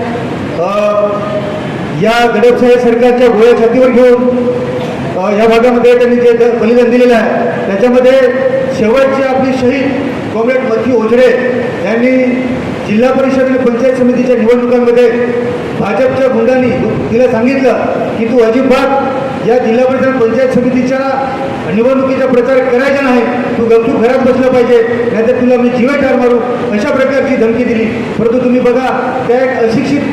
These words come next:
मती ओझरे, त्यांचं शिक्षण अजिबात नाही, परंतु या भागामध्ये डाव्या चळवळीवर असलेली निष्ठा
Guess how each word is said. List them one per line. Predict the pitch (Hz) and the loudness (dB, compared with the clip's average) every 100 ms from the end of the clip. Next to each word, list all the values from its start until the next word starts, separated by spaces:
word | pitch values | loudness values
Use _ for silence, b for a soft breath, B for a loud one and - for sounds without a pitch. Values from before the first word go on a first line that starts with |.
| 277 - - 196 | -6 -6 -6 -4
मती | 226 262 240 | -2 2 2
ओझरे, | 247 262 240 240 | 2 0 0 -2
त्यांचं | 220 277 269 | -2 -2 -2
शिक्षण | 262 277 269 | -2 -4 -4
अजिबात | 254 277 262 | -4 -4 -4
नाही, | 247 220 185 - - - - 214 | -2 -4 -6 -6 -8 -8 -6 -2
परंतु | 262 269 294 285 240 - 285 196 | -2 -2 -2 -2 -4 -4 -6 -4
या | 247 | -4
भागामध्ये | 262 269 277 269 269 | -2 -4 -4 -2 -2
डाव्या | 240 226 269 | -2 -2 -2
चळवळीवर | 269 269 269 | -2 -2 0
असलेली | 262 269 262 208 | -2 -2 -2 -4
निष्ठा | 262 277 262 - - | -4 -6 -4 -4 -6